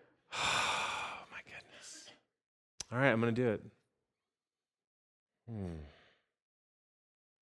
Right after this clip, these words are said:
So I had a, I had a sermon,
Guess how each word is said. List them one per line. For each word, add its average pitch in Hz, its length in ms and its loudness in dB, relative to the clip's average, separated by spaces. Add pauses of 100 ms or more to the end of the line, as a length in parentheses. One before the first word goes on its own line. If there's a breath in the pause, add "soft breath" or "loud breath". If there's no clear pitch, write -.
(1200)
So - 180 8
I 131 60 12
had 156 200 10
a, - 60 6 (280)
I 107 60 0
had 160 180 8
a 151 40 4
sermon, 98 440 4